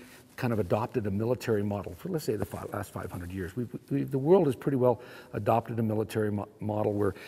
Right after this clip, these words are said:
you mount the horse from a certain side, you use him like this, you hold the reins tight, and all the different rules and regulations. And, and in there, all of a sudden, when I started wading through it, I realized this is not about putting the relationship first. This is not about putting a foundation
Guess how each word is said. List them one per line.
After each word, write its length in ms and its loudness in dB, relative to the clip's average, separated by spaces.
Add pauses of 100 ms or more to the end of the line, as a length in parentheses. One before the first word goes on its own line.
(160)
you 120 2
mount 260 6
the 80 0
horse 200 6
from 160 -4
a 40 -4
certain 300 0
side, 380 2
you 100 0
use 300 0
him 100 0
like 180 -4
this, 220 -2
you 180 -4 (360)
hold 240 4
the 40 2
reins 300 0
tight, 320 0
and 100 -6
all 200 0
the 60 0
different 320 0
rules 360 4
and 100 0
regulations. 600 -4
And, 180 -10 (580)
and 320 2 (680)
in 160 2
there, 440 2 (120)
all 140 0
of 40 -4
a 40 -10
sudden, 320 2 (120)
when 140 -2
I 40 -2
started 220 0
wading 240 4
through 140 2
it, 60 0
I 40 0
realized 420 2 (760)
this 160 -6
is 100 -4
not 160 0
about 220 -6
putting 240 -4
the 60 -8
relationship 520 -6
first. 280 -8
This 160 -6
is 100 -4
not 160 4
about 220 2
putting 220 0
a 40 -2
foundation 640 2